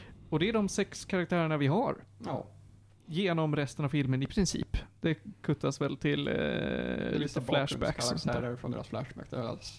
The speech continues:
Speaker 2: familjer och sånt som nästan alla har dött.
Speaker 1: Ja, precis. Och de här, eh, ska ju egentligen leva sitt liv här inne, men det hade ju inte varit så mycket till film, eller hur?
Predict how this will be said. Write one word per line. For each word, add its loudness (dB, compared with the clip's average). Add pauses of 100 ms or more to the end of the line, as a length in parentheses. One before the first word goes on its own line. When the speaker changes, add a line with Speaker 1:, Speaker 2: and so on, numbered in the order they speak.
Speaker 2:
familjer 0
och -6
sånt -10
som -6 (160)
nästan -6
alla -4
har -4
dött. -8
Speaker 1:
Ja, 0 (460)
precis. 0 (680)
Och -4
de 2
här, 4 (240)
eh, 2
ska 0
ju 2
egentligen 2
leva 4
sitt -2
liv 4
här 2
inne, -4
men -4
det 0
hade 0
ju 0
inte -4
varit 2
så 0
mycket 0
till -2
film, 0
eller 0
hur? 2